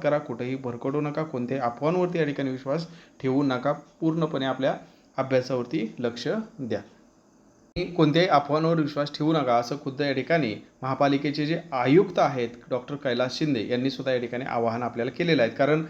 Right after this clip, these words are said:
आपल्याला चर्चा खूप ऐकू येतात की एवढ्या एवढ्या पैशाने एवढ्या एवढ्या जागा भरल्या वगैरे वगैरे वगैरे वगैरे, आणि त्यामुळे आपण काय होतं डिमोटिवेट होतो, अभ्यासापासून दुर्लक्ष होतं. तर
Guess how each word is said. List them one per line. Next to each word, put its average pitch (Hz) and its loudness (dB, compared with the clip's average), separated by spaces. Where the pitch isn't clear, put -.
आपल्याला 151 2
चर्चा 170 0
खूप 185 -6
ऐकू 147 0
येतात 147 0
की 147 -2
एवढ्या 139 4
एवढ्या 131 4
पैशाने 131 -4
एवढ्या 123 0
एवढ्या 123 2
जागा 120 0
भरल्या 120 -2
वगैरे 120 -2
वगैरे 113 -4
वगैरे 113 -4
वगैरे, 117 -6
आणि 165 -2
त्यामुळे 175 2
आपण 170 0
काय 160 0
होतं 151 -2
डिमोटिवेट 175 2
होतो, 135 0
अभ्यासापासून 139 -2
दुर्लक्ष 175 0
होतं. 120 -8
तर 185 0